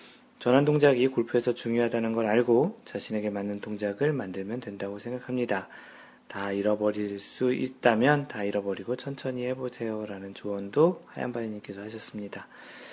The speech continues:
네, 그렇습니다. 그 골프 스윙에 정답이 없고요. 그 어떤 원리적인 측면의 그런 접근을 하신다면 좀 더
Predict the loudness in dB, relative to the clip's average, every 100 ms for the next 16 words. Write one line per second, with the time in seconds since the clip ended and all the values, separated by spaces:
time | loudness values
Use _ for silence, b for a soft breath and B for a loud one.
0 | B B B B B B _ -8 2 2
1 | 6 4 4 2 6 4 4 0 2 4
2 | 4 4 2 2 2 2 -4 2 6 6
3 | 4 0 -2 2 2 2 2 0 6 8
4 | 8 6 -4 B B B B -4 0 2
5 | 2 0 -2 -4 -2 2 8 10 10 10
6 | 8 6 0 0 0 2 2 0 -6 -16
7 | _ _ _ -4 -2 -2 -2 -6 -4 -6
8 | -8 -10 -12 -6 -4 2 4 4 2 -2
9 | 0 0 -2 -6 -4 -2 -4